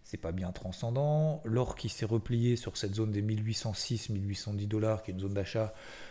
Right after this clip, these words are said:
retracement de cinquante pour cent de toute cette vague de hausse qu'on a connue depuis le début du mois de novembre, ben, finalement il tient. Euh, donc, euh, voilà, mais c'est pas non plus, euh, c'est pas non plus, euh, fulgurant.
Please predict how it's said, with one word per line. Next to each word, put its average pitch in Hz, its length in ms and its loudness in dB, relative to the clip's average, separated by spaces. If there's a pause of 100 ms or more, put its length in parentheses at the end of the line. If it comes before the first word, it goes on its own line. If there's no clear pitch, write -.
(300)
retracement 117 640 0
de 107 100 0
cinquante 110 380 -4
pour 104 160 -4
cent 117 140 -2
de 98 100 -2
toute - 180 -8
cette 101 180 -2
vague 101 200 2
de 107 80 4
hausse 110 220 4
qu'on 98 160 -2
a 92 80 0
connue 104 280 -2
depuis 95 260 -4
le 104 60 -2
début 107 220 2
du 104 100 -2
mois 104 140 2
de 107 60 2
novembre, 104 460 2 (520)
ben, 98 140 -2
finalement 104 480 0
il 92 120 0
tient. 185 420 0 (800)
Euh, 92 420 -2 (120)
donc, 107 460 2
euh, 92 680 4
voilà, 127 360 4
mais 90 300 -4
c'est - 220 -6
pas - 140 -4
non 104 160 -2
plus, 120 420 2
euh, 95 260 2
c'est - 160 -6
pas 104 160 0
non 104 140 0
plus, 113 340 0
euh, 90 80 -2
fulgurant. 110 760 2